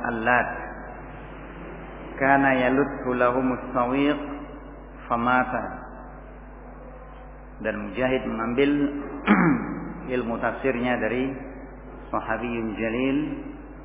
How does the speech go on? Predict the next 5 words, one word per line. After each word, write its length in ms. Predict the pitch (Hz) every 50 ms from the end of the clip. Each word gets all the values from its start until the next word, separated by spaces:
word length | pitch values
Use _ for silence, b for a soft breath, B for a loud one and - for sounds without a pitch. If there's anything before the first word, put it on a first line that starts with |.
| - - - - -
turjumanul 640 | 127 123 120 117 117 104 113 117 117 117 113 107 107
Quran 300 | - 117 110 117 120 117 113 107
Abdullah 400 | 104 107 107 107 104 113 117 113 107 107
bin 100 | 113 123 127 113 - - - - - - -
Abbas. 720 | 131 117 107 - - 113 110 101 95 - - - - -